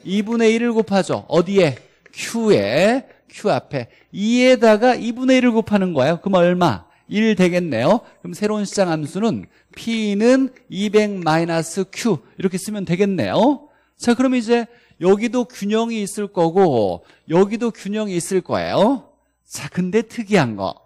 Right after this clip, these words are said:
얘는 P로 나왔는데 얘는 P가 아니라 뭐로 나왔어요?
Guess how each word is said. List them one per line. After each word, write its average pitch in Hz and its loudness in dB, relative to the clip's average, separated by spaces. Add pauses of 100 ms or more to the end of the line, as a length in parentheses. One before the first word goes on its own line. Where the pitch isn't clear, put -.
(560)
얘는 262 2
P로 285 0
나왔는데 240 4
얘는 220 2 (220)
P가 269 2
아니라 240 2
뭐로 185 4
나왔어요? 135 0